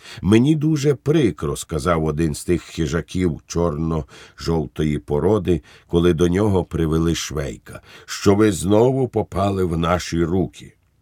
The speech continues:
Ми думали, що ви виправитеся, але, на жаль, помилилися». Швейк мовчки притакнув головою з таким невинним виглядом,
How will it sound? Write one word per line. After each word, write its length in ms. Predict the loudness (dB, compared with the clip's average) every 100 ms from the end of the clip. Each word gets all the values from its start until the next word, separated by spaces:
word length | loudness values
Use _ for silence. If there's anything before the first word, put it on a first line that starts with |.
| _ -8
Ми 240 | 4 4
думали, 520 | 6 4 4 0 0
що 280 | -2 -2 -2
ви 160 | 0 0
виправитеся, 880 | 0 -2 -2 -2 -4 -6 -10 -12 -14 -8
але, 300 | -2 2 2
на 220 | 2 -2
жаль, 380 | -2 -2 0 -2 -8 _ -6
помилилися». 1000 | -2 0 0 0 -4 -6 -10 -10 -14 -16 _ _ _ _ _ _ _
Швейк 560 | -8 0 2 2 -2 -2
мовчки 500 | 2 2 0 -2 -2
притакнув 720 | 0 0 2 0 0 -2 -2
головою 640 | 0 2 2 4 4 2 -2
з 100 | -4
таким 440 | -6 -2 -2 0
невинним 580 | 0 0 0 0 0 2
виглядом, 600 | 2 2 0 -2 -2